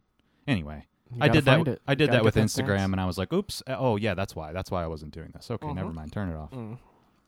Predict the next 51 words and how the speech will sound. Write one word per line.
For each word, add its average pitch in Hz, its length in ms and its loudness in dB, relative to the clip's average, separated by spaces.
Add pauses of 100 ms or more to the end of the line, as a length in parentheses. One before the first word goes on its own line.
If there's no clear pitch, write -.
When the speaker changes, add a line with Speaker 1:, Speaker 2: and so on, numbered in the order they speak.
(320)
Speaker 1:
Yeah, 165 180 6
I 165 40 6
mean, 156 140 6
who 160 120 6
cares, 90 300 -2
man? 90 100 -2
It's 92 120 -6
not, 143 160 2 (140)
not 127 160 2
changing 123 360 0
what 92 120 0
I'm 110 120 -2
gonna 80 160 -8
do. 78 320 -8 (640)
I, 101 160 -10
the, 127 240 0
the 151 120 4
thi-, 175 180 0
that's - 180 2
Speaker 2:
Mm. - 40 -4
Speaker 1:
the 135 80 4
thing 131 240 4
that's - 400 0
makes 107 300 0
it 95 100 -6
so 87 200 0
boring, 80 560 -2
is, 76 120 -10
like, 87 140 -6
I 113 60 0
don't 131 100 2
think 117 160 0
this 104 140 -6
is 98 100 -6
changing 92 360 -2
anybody's 90 420 -4
mind 87 240 -6
one 85 180 -4
way 85 160 -4
or 82 60 -6
another. 82 480 -6 (400)
Speaker 2:
Mm. 147 160 -8 (180)
Speaker 1:
It - 80 -8
does 120 220 4
make 120 180 4
people 110 240 0
that 98 120 2
were 92 140 -2
already 95 300 0
mad, 87 280 -4
mad. 80 360 -10